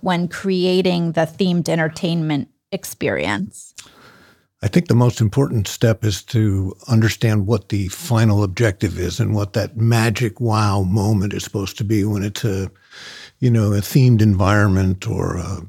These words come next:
Speaker 2: show action piece in a dark ride. It is different than the large arenas. Uh, they're,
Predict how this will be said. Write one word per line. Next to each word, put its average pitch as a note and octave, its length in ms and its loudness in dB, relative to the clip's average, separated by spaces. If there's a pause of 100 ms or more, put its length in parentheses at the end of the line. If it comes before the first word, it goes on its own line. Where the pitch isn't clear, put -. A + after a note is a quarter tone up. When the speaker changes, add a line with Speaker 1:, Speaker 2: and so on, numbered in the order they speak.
(240)
Speaker 2:
show A2+ 360 0
action F#2+ 720 -2
piece - 460 -4
in F#2 120 0
a F#2 180 -2 (160)
dark G#2+ 320 0
ride. E2+ 420 -6 (400)
It A2 160 -6
is B2+ 140 2
different D3 380 2
than A2 280 2
the G2+ 440 -4 (180)
large A2 540 -2 (120)
arenas. G#2+ 760 2
Uh, G2+ 260 -6
they're, A2+ 220 -2